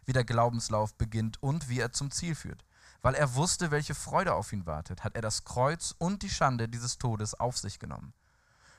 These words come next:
Nun sitzt er an Gottes rechter Seite auf dem Thron. Schaut euch an, wie er die Anfeindung sündiger Menschen ertragen hat. Dann werdet auch ihr nicht müde und verliert nicht den Mut.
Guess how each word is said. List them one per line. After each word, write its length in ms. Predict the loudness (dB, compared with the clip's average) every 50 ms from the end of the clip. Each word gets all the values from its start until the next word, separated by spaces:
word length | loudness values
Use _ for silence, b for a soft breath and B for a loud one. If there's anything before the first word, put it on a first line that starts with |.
| b b
Nun 260 | 2 4 4 4 4
sitzt 320 | 2 2 0 0 0 0 2
er 140 | 2 2
an 140 | 2 2 2
Gottes 380 | 2 2 2 2 0 -2 0 0
rechter 300 | 0 0 2 2 0 2
Seite 360 | 2 2 2 2 2 0 -2
auf 120 | -2 -2
dem 200 | -4 -4 -6 -6
Thron. 340 | -6 -8 -8 -8 -10 -10 -14 -18 _ _ _ b b b b b b b b b b b
Schaut 220 | 0 0 2 2
euch 180 | 2 2 4 4
an, 240 | 2 2 2 -2 -6 -4
wie 140 | -2 0
er 80 | 0 0
die 140 | 0 -2 -2
Anfeindung 540 | -2 -2 -2 0 0 2 2 2 2 0 0
sündiger 380 | 0 0 0 0 0 0 0
Menschen 340 | 0 0 -2 -4 -6 -6 -4
ertragen 440 | -4 -4 -4 -4 -4 -4 -4 -6 -10
hat. 180 | -14 -16 _ _ _ _ _ _ _ _ _ _ -2
Dann 180 | 0 0 2 2
werdet 240 | 2 2 2 0
auch 140 | -2 -4 -4 -2
ihr 160 | -2 0 0
nicht 380 | 2 2 2 0 -2 -4 -4 -2
müde 400 | -2 0 0 0 -2 -2 -4 -6 b b b b b b b b
und 160 | -6 -6 -4
verliert 500 | -2 -2 -2 0 0 -2 -2 -4 -4 -4
nicht 300 | -4 -2 -2 -4 -4 -4
den 120 | -4 -4
Mut. 280 | -4 -4 -6 -8 -12